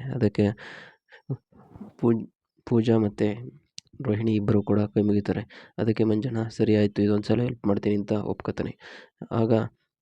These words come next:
ನೆಕ್ಸ್ಟ್ ಸೀನಲ್ಲಿ ರೋಹಿಣಿ ಮತ್ತು ಮನೋಜನ ಮುಂದೆ ರೂಮಲ್ಲಿ ನಿಂತ್ಕೊಂಡು ಯೋಚನೆ ಮಾಡೋ ಥರ ನಿಂತ್ಕೊಂಡು ಮಾತಾಡ್ತಿರ್ತಾಳೆ. ಅದಕ್ಕೆ ಮನೋಜ್ "ಏನ್ ಯೋಚನೆ ಮಾಡ್ತಿದ್ಯಾ?" ಅಂತ ರೋಹಿಣಿನ ಕೇ-, ಬೆಡ್‌ರೂಮಲ್ಲಿ ಕೇಳ್ತಾನೆ. ಅದಕ್ಕೆ ರೋಹಿಣಿ "ಏನಿಲ್ಲ ಮನೋಜ್, ಎರಡು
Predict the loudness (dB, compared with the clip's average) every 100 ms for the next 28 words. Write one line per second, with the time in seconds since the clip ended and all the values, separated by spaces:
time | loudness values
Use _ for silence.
0 | _ _ _ _ -20 _ -2 0 0 0
1 | 2 2 0 0 0 0 -4 -10 -8 -8
2 | -6 -6 -6 -2 0 0 2 2 0 0
3 | -4 -10 -4 0 2 2 0 -4 -6 -2
4 | -2 0 -2 -6 -2 0 0 0 -2 -2
5 | -2 -2 -4 -6 -4 -2 -2 -2 -2 -4
6 | -6 -6 -8 -16 -16 -6 2 2 2 0
7 | -2 -2 0 2 2 0 -2 -2 -2 -2
8 | -4 -4 -6 -4 -4 -6 -16 -20 -20 -20
9 | -2 -2 0 -2 0 0 -2 -10 -6 -4
10 | 4 6 6 2 2 4 4 6 4 2
11 | -4 _ -20 -20 -20 -20 _ _ 2 6
12 | 6 8 8 8 8 6 6 4 6 6
13 | 6 4 6 6 6 6 6 6